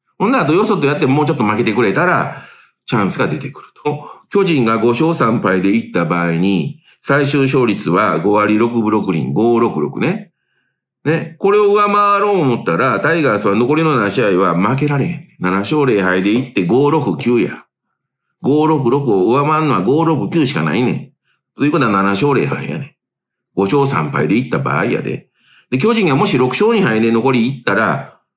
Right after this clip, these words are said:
例えば、この、えー、阪神戦二つ負けて、あと残りは六、六つ全部勝ったよって言ったらもう、阪神はなんぼ全部勝っても追いつけませんねん。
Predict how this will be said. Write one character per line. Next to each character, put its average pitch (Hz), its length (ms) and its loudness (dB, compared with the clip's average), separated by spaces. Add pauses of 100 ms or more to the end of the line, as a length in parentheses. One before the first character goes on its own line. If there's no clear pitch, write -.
(420)
例 131 100 0
え - 20 -2
ば、 135 320 -2
こ - 140 -2
の、 117 360 0 (180)
え 92 180 0
ー、 - 20 0
阪 123 260 0
神 123 140 -2
戦 117 160 0
二 110 180 -2
つ 107 80 -2
負 113 120 0
け 110 80 -2
て、 87 60 0
あ 90 80 0
と 143 120 2
残 151 160 2
り 233 80 2
は 131 60 2
六、 104 380 -2
六 135 160 0
つ 131 120 -6
全 120 140 2
部 262 80 2
勝 - 200 -2
っ - 20 -10
た 151 80 0
よ 196 100 2
っ 196 80 -6
て 156 80 -2
言 196 80 -2
っ - 40 -8
た 202 60 0
ら 139 80 2
も 107 140 0
う、 - 20 -6
阪 123 400 -4
神 90 140 -4
は 95 220 -2
な 85 180 0
ん 78 100 -2
ぼ 139 100 0
全 107 220 0
部 139 40 -2
勝 - 160 -4
っ - 40 -14
て - 60 -4
も 78 140 -2
追 131 80 0
い 139 40 -2
つ 139 100 -8
け 151 80 -4
ま 131 160 -2
せ 113 120 -8
ん - 20 -8
ね 107 80 -8
ん。 - 120 -14